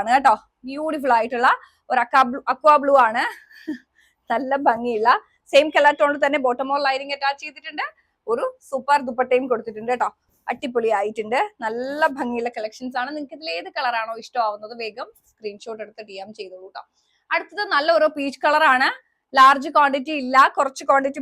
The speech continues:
മാത്രമേ ഉള്ളൂ. അപ്പൊ നിങ്ങൾ എന്ത് ചെയ്യണം, വേഗം തന്നെ ഡി എം ചെയ്യണം. നല്ല ഭംഗിയുള്ള കളക്ഷൻസ്, ത്രീ ഡബിൾ നയൻ മാത്രമേ റേറ്റ് വരുന്നുള്ളൂ. ബ്യൂട്ടിഫുൾ ആയിട്ടുള്ള നല്ല രസമുള്ള അടിപൊളി കളക്ഷൻസ് ആണ് കേട്ടോ. അടിപൊളി നെക്ക് വെയർ ഒക്കെ ആയിട്ട് നമുക്ക് യൂസ് ചെയ്യാൻ പറ്റിയ ദുപ്പട്ടയാണ്. simple and classy look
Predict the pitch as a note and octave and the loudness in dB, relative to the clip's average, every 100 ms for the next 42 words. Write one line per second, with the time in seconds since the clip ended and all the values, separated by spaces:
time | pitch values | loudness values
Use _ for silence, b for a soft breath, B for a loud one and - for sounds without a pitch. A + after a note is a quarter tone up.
0 | C4+ B3+ C4+ C#4 C4 C4 C#4 C#4+ C#4 D4+ | 2 2 2 2 2 -2 -2 -2 2 2
1 | D#4 C#4 B3 C4 C#4+ C#4 C#4 B3+ B3+ C#4 | 2 2 -2 -4 -6 -6 -6 0 0 0
2 | C4+ C4+ D#4 D4 A3+ A#3+ C#4 C4+ C4+ C4+ | -4 -2 -2 -4 -6 -4 -6 -6 -16 -14
3 | C#4 C#4 C#4+ C#4+ C#4+ D4 F#4+ C#4+ A#3+ A3+ | -16 -12 -12 -12 -16 -16 -14 -12 -10 -10
4 | A3+ A#3+ A#3+ A#3+ A#3+ B3+ B3+ B3+ C#4 C#4 | -10 -14 -8 -8 -6 -4 -2 -4 -8 -6
5 | C#4 C#4 C#4+ F4 - _ _ - A#3+ D4+ | -4 -2 -2 -4 -8 _ _ -12 -6 -4
6 | D#4 D4 C#4 B3 A#3 A#3+ C4 B4 C5 _ | -4 -2 2 4 2 0 0 0 -2 _
7 | _ B3 B3 C4 C#4+ D#4 C#4 B3 A#3+ A#3 | _ -2 -2 -2 -2 0 0 -2 -4 0
8 | D#4 B4 - A#3 D#4+ C#4 B3+ B3 A3+ G#3+ | 0 -2 -12 -14 -14 -6 -4 -2 -4 -4
9 | B3+ B3 B3 B3+ E4+ C#4+ - _ _ _ | -4 -2 -2 0 0 0 -2 _ _ _
10 | _ - - B3+ B3+ B3 C4+ C4+ C#4+ C#4+ | _ -10 -8 -6 -4 -4 -4 -4 -2 -2
11 | D4 C#4 C#4 C#4 C4+ B3+ C4+ C4+ C4 C#4 | -2 -2 -4 -8 -10 -6 -2 -2 -4 -8
12 | B3+ C4 C4 C#4 C4+ F#4 - C#4+ C#4 B3+ | -10 -6 2 2 4 0 -2 -4 -4 -6
13 | E4+ D#4+ C#4 C4+ - C#4 C4 C4+ D#4+ D4+ | -6 -2 -2 -4 -12 -2 -2 -2 -6 -12
14 | C4 | -10